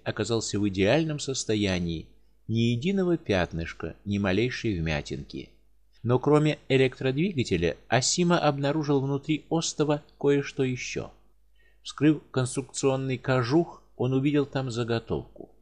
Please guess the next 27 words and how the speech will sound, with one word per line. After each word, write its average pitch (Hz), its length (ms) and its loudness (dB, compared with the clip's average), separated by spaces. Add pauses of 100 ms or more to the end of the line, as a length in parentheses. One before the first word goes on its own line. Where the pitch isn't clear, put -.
(500)
Еще 113 360 2
только 135 320 2
начатую, 98 760 0
но 113 160 0
уже 107 180 0
с - 100 -6
признаками 135 580 -2
будущего 107 640 0
робота: 95 580 0
малюсенькие 104 680 -2
ноги, 123 420 -4 (120)
манипуляторы. 190 920 0 (640)
Асима 160 560 2
извлек 139 360 2
ее 147 160 0
наружу, 104 600 0
аккуратно 127 520 0
разрезал 110 500 0
шнур 131 420 -2 (380)
и 131 80 0
несколько 170 460 2
минут 147 340 0
молча 175 380 0
смотрел 143 500 0
на 131 120 -2
крохотный 117 520 -4
механизм. 73 640 -4